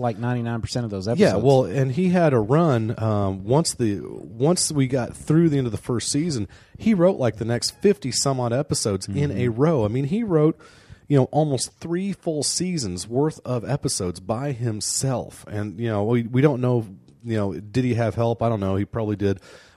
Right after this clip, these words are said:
Speaker 2: But no one else is credited with writing those
Speaker 1: Right.
Speaker 2: episodes. Um, so what he did was amazing.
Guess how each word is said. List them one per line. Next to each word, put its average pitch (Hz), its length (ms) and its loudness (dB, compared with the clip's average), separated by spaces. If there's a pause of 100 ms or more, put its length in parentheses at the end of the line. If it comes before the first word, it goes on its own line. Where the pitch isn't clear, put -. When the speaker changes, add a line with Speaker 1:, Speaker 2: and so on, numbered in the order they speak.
Speaker 2:
But 131 120 0
no 147 120 6
one 147 140 4
else 127 140 0
is 110 100 -6
credited 104 380 -2
with 95 260 -2
writing 92 420 -2
those 92 280 -2
Speaker 1:
Right. 92 100 4
Speaker 2:
episodes. - 460 -8 (560)
Um, 95 360 -2 (840)
so 139 120 2
what 160 120 6
he 185 100 2
did 190 160 4
was 127 280 0
amazing. 104 960 -2